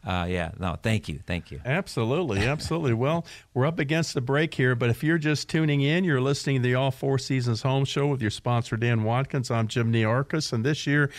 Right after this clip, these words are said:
Speaker 2: we're talking about health cl-, the health club industry, and what better person to talk to than Mister Pat Fricano, veteran in the industry all his life, and general manager of Lifetime Fitness, now known as Lifetime. Pat, you're gonna be right back after this break, right?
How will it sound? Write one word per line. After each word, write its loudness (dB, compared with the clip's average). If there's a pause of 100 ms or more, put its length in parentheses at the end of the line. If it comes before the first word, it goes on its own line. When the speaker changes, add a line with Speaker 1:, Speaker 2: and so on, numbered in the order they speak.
(320)
Speaker 2:
we're 2
talking 0
about 2
health 2
cl-, 0
the 2
health 2
club 0
industry, 2
and 2 (260)
what 0
better 2
person 0
to 2
talk -2
to 2
than 2
Mister 0
Pat 0
Fricano, 0
veteran 2
in 2
the 4
industry 2
all 2
his -2
life, 2 (420)
and 4
general 2
manager 2
of 2
Lifetime 0
Fitness, 0
now 2
known 2
as -2
Lifetime. 0
Pat, 0
you're 2
gonna 0
be 2
right 0
back 0
after 0
this -2
break, 0
right? 2